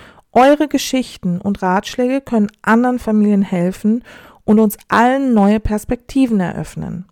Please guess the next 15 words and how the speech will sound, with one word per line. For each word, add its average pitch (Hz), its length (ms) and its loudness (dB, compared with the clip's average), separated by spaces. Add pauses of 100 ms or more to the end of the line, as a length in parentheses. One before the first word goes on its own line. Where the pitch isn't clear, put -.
(640)
Ich - 140 -4
freue 226 420 2
mich, 294 380 -6
wenn 226 200 2
ihr 220 160 2
mir 214 240 2
eure 190 260 -2
Gedanken 190 580 -4
und 208 120 -2
Erfahrungen 220 720 -2
per - 200 -6
E-Mail 208 500 0
an 180 260 -2 (320)
kontakt - 760 -4
at - 340 -6